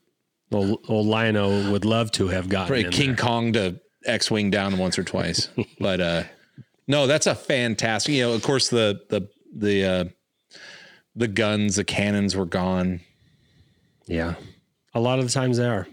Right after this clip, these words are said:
Speaker 2: I think that speaks a lot to why we collect, 'cause all I want is, like, a complete, like, the Christmas Day version of what I remember,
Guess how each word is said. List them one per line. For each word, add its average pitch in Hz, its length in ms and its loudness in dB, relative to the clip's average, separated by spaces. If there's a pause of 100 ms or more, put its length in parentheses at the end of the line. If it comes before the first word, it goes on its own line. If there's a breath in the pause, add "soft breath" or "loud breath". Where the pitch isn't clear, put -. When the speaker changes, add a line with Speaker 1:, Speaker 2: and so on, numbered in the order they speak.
(120)
Speaker 2:
I 117 120 -2
think 196 180 -2
that 135 180 0
speaks - 300 -2
a - 60 -2
lot 107 240 0
to 110 100 -2
why 107 160 0
we 107 160 0
collect, 107 460 -4
'cause 90 180 -2
all 101 240 -2
I 104 80 0
want 104 300 -2
is, 90 280 -6
like, 95 340 -8
a - 40 -12
complete, 101 560 -2
like, 101 300 -2
the 107 100 0
Christmas 107 460 -2
Day 98 400 0 (320)
version 92 500 -2 (360 loud breath)
of 98 100 -2
what 95 100 0
I 90 60 0
remember, 87 520 -2